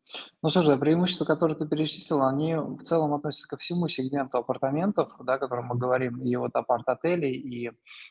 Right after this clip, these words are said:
а, объекты реновации, которые мы создаём. Но вот, эм, эта недвижимость, она, по сути, изначально создавалась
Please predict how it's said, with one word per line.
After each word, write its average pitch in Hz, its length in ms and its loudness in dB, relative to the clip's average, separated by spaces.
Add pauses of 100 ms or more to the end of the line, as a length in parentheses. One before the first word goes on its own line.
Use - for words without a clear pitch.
(160)
а, 117 500 0
объекты 127 340 0
реновации, 127 460 2
которые 127 320 -4
мы 127 80 -6
создаём. 123 540 -2 (400)
Но 160 280 2
вот, 147 280 -4 (120)
эм, 135 580 -2
эта 143 160 -2
недвижимость, 147 480 -4
она, 135 120 -2
по 143 100 -6
сути, 143 240 -8
изначально 131 460 -2
создавалась 123 640 -2